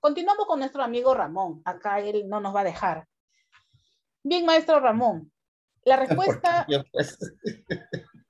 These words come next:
Speaker 1: la respuesta correcta es, es la B. Son los enfoques transversales los que van a ayudar a los estudiantes a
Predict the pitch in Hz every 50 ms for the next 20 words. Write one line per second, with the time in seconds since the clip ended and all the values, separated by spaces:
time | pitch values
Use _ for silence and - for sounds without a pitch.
0 | _ - 277 277 269 269 269 - 381 370 - 381 370 302 285 269 302 320 330 311
1 | _ - 311 311 294 - - _ 254 277 285 294 285 - _ - _ _ _ _
2 | _ _ _ _ 262 285 285 269 240 202 180 202 180 151 - _ _ _ _ _
3 | _ _ _ _ _ - - 277 285 294 294 285 262 220 220 262 262 262 277 277
4 | - 277 254 233 208 196 - _ 269 254 247 247 254 254 240 226 226 220 - 220
5 | 208 214 262 294 294 269 233 220 208 208 220 214 214 220 226 220 - 220 - -
6 | 214 214 220 220 220 226 220 220 233 233 233 - _ _ _ _ _ _ _ _
7 | _ _ _ - 247 254 254 262 269 269 277 - -